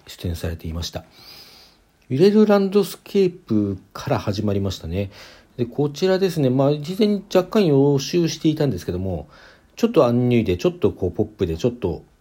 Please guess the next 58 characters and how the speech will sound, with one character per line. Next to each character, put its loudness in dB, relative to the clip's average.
お -6
し -6
ゃ 0
れ -2
な -6
感 -2
じ -6
の、 -6
あ -6
の -8
ー、 -14
ま 0
あ、 -6
非 -8
常 6
に -2
な 0
ん -4
て -2
い -2
う -2
か -4
ね、 -10
か -6
っ -10
こ -2
い 0
い -8
と -10
い -6
う -10
か、 -14
見 -4
応 -2
え 4
が 2
あ 2
る 0
と -8
い -2
う -10
か、 -10
な -2
ん -4
て -2
表 -2
現 -4
し -10
た -6
ら -4
い -4
い -8
の -10
か -12
ね、 -6
あ -8
れ -10
ね。 -8